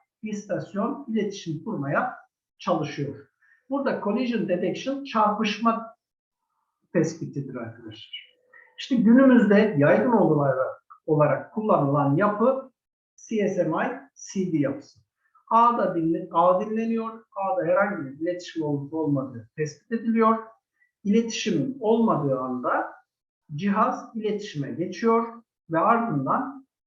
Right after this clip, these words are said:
paketin karşı tarafa ulaşıp ulaşmadığı dinleniyor.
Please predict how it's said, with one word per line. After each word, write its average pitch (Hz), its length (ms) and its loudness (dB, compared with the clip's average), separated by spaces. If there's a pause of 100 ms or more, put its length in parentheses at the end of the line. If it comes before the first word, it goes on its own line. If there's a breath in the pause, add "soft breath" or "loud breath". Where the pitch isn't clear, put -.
(460)
paketin 240 800 0
karşı 190 500 -4
tarafa 151 400 -4
ulaşıp 202 360 -4 (100)
ulaşmadığı 202 880 -2 (300)
dinleniyor. 180 720 2